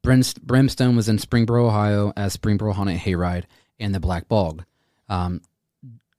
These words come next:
Sean worked as Freddy Krueger in the Black Bog,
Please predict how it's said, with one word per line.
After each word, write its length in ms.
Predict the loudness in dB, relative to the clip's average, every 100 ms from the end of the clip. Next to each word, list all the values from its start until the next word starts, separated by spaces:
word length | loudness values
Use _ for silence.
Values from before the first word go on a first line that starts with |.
| _
Sean 460 | 0 4 4 4 4
worked 300 | 4 2 0
as 420 | -2 0 0 -4 -10
Freddy 400 | -4 0 0 0
Krueger 600 | 0 0 2 0 -2 -6 _ -2
in 480 | 0 2 2 -2 -6 _ _ _
the 560 | -2 2 4 2 0 -4
Black 340 | 0 0 0
Bog, 360 | 0 2 2